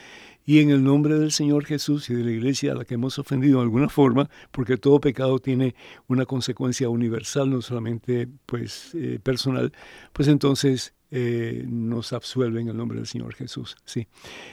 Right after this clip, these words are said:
Entonces, ah, el concepto de la Trinidad, por ejemplo, no fue algo que los teólogos reconocieron hasta el siglo cuarto, el siglo quinto, más o menos, sí. Y, y es algo que es dogma de la iglesia, es enseñanza de la iglesia. ¿Por qué?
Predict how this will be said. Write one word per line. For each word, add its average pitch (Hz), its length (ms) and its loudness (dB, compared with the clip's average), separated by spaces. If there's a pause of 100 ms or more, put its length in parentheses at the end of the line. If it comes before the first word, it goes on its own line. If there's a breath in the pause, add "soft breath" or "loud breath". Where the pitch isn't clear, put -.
Entonces, 151 720 6
ah, 135 220 2
el 127 160 0
concepto 160 440 -2
de 151 60 2
la 123 60 -2
Trinidad, 123 380 0
por 110 180 -8
ejemplo, 113 520 -4
no 123 400 2
fue 139 480 2
algo 131 440 0
que 127 320 -2 (340)
los 117 380 -8
teólogos 139 560 4 (300 loud breath)
reconocieron 131 760 4 (380 loud breath)
hasta 160 300 -2
el 147 180 4
siglo 143 300 2
cuarto, 117 480 0
el 117 60 0
siglo 113 260 -2
quinto, 110 300 -8
más 120 220 -8
o - 40 -4
menos, - 260 -10 (140)
sí. - 220 -6 (420 loud breath)
Y, 135 560 2 (100)
y 113 100 0
es 117 300 -4
algo 117 380 0
que 123 300 -4
es 117 320 -8
dogma 123 440 -2
de 127 100 0
la 127 60 -2
iglesia, 135 440 0
es 117 180 -4
enseñanza 123 480 -4
de 117 60 -4
la 123 60 -4
iglesia. 143 320 -2
¿Por 117 180 -6
qué? 135 200 0